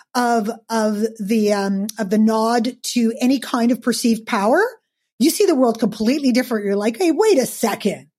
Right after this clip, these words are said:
You're, you're not, you don't have any power over me. You don't control me. You don't get to have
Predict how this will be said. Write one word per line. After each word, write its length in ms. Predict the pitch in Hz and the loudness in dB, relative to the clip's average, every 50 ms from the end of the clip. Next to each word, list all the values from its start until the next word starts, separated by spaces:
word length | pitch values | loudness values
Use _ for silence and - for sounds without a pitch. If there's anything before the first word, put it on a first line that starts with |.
| _ _ _ _ _ _ _ _ _ _ - | _ _ _ _ _ _ _ _ _ _ -2
You're, 200 | 214 330 480 480 440 - | 0 2 2 2 0 0
you're 140 | 233 349 415 494 508 - | 0 2 2 2 0 0
not, 100 | 233 240 | 0 2
you 100 | 254 403 | 2 2
don't 180 | 453 453 - | 2 0 0
have 180 | 294 277 254 247 | 0 0 0 2
any 140 | 233 220 214 | 2 0 0
power 420 | 220 240 220 202 196 196 190 190 | 0 -2 -2 0 0 0 0 -2
over 160 | 190 196 208 | 0 0 0
me. 120 | 202 208 220 | 0 0 2
You 120 | 254 302 | 2 2
don't 160 | 370 403 392 | 2 2 0
control 400 | - - - - - 214 202 202 208 | 0 -4 -4 -2 -2 0 0 0 0
me. 120 | 220 233 | 0 0
You 100 | 220 269 | 2 0
don't 160 | 349 359 277 | 0 0 0
get 140 | - 269 269 | -2 -2 0
to 160 | - 226 208 - - - - - | 0 -2 -2 -4 -8 -20 -20 -10
have 240 | - - 240 196 226 | -6 -4 -4 -4 -4